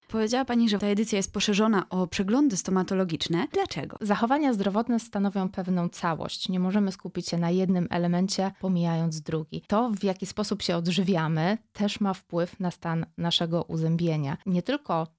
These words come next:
Speaker 2: zachowanie higieny jamy ustnej przed, po posiłku, w ciągu dnia, ale także rodzaj diety, którą stosujemy na co dzień, ma znaczenie, tak samo jak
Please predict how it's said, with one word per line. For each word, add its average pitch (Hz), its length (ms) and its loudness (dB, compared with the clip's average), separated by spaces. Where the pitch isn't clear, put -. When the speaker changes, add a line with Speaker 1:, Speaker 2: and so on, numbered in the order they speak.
Speaker 2:
zachowanie 175 640 0
higieny 160 440 -2
jamy 160 280 0
ustnej 160 300 -6
przed, 170 380 -2
po 170 180 -6
posiłku, 147 760 -4
w - 60 -20
ciągu 165 340 0
dnia, 165 460 0
ale 190 300 2
także 180 500 0
rodzaj 180 500 2
diety, 175 720 0
którą 170 760 0
stosujemy 180 600 0
na 165 160 2
co 156 220 -4
dzień, 170 240 2
ma 190 420 2
znaczenie, 202 640 0
tak - 220 -14
samo 190 300 0
jak 139 380 -8